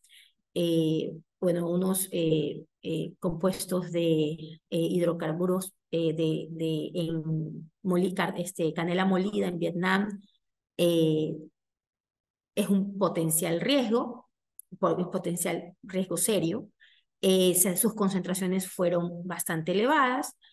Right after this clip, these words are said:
De ahí tenemos otro el veintinueve de noviembre, asimismo en canela molida de Indonesia, mercurio. Eh, tenemos no solamente metales, también tenemos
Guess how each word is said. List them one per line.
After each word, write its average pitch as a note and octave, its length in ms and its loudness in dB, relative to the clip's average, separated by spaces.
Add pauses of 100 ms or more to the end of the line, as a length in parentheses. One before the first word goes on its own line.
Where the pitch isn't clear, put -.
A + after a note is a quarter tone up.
(160)
De G3+ 120 0
ahí G3 60 2
tenemos F#3+ 420 2
otro G3 280 -2
el F3+ 60 -2
veintinueve E3+ 380 -2
de F#3 80 0
noviembre, B3 840 0
asimismo G#3+ 720 2
en F3 160 0
canela E3 720 0
molida A#3 580 0
de F3+ 120 0
Indonesia, A3 840 0
mercurio. B3+ 880 -2 (460)
Eh, F#3 200 4
tenemos F#3+ 440 2
no G3 100 0
solamente G3 560 -2
metales, F3 420 -2
también F3 200 -6
tenemos F3 360 -2